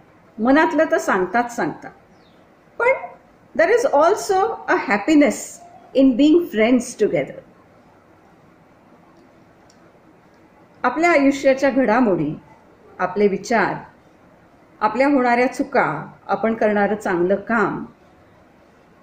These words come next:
हे जर का कोणाला आपल्याला सांगावंसं वाटलं, तर त्या व्यक्तीला, कुठल्याही नात्यातली असो, त्या व्यक्तीला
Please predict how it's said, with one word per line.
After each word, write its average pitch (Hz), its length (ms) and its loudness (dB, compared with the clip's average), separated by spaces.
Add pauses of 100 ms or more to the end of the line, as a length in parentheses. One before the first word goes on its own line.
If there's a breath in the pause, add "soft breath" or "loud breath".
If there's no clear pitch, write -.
(140)
हे 302 180 4
जर 403 160 2
का 294 140 -2
कोणाला 233 400 0
आपल्याला 214 360 -2
सांगावंसं 214 680 0
वाटलं, 170 340 -4 (1120)
तर 220 40 -2
त्या 226 300 0
व्यक्तीला, 196 600 -4 (240)
कुठल्याही 214 460 -2
नात्यातली 208 600 -4
असो, 160 280 -6 (640)
त्या 214 180 2
व्यक्तीला 185 520 -4